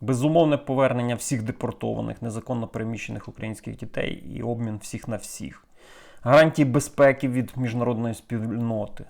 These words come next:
Розміщення на території України щонайменше британських та французьких сил. А,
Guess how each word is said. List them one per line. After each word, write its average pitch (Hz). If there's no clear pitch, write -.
Розміщення 127
на 120
території 127
України 127
щонайменше 120
британських 123
та -
французьких -
сил. 123
А, 107